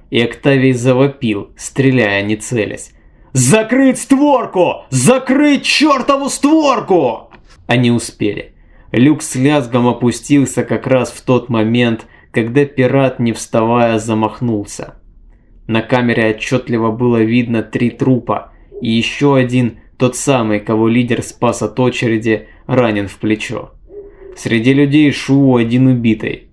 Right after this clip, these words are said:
остальные по первому осмотру целы. Можно сказать, что первый раунд за ними, хотя больше на подобную уловку пирата не клюнут.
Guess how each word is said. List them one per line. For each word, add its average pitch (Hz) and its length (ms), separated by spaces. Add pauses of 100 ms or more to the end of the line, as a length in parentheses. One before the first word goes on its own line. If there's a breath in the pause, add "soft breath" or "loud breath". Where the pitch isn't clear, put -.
остальные 117 720
по 110 160
первому 120 560
осмотру 123 540
целы. 107 480 (420 loud breath)
Можно 113 340
сказать, 113 720
что - 240
первый 120 640
раунд 117 480
за 120 180
ними, 117 440 (300 soft breath)
хотя 123 340
больше 123 440
на 110 140
подобную 123 600
уловку 120 580
пирата 110 480
не 107 120
клюнут. 107 480